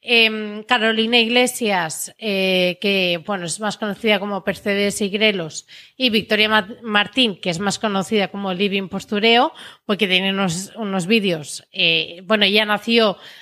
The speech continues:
haciendo unos vídeos de Living Postureo que son maravillosos, riéndose un poco de, de las influencers, un poco, bueno, mucho, un poco mucho.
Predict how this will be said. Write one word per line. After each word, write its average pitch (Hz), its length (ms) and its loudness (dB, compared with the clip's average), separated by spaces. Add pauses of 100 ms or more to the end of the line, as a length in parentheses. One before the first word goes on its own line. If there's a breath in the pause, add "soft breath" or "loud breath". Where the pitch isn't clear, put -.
(100)
haciendo 214 300 0
unos 202 200 2
vídeos 196 320 2
de 185 140 0
Living 196 320 0
Postureo 202 600 0 (280 loud breath)
que 214 120 -4
son 196 280 -2 (160)
maravillosos, 202 1040 0
riéndose 196 560 -2
un 185 100 -6
poco 185 280 -4
de, 170 440 0
de 185 80 2
las 175 220 0
influencers, 202 680 0
un 190 160 -12
poco, 202 420 -6
bueno, 165 240 -8 (160)
mucho, 196 520 -6 (480)
un 180 160 -20
poco 170 220 -14
mucho. 190 440 -6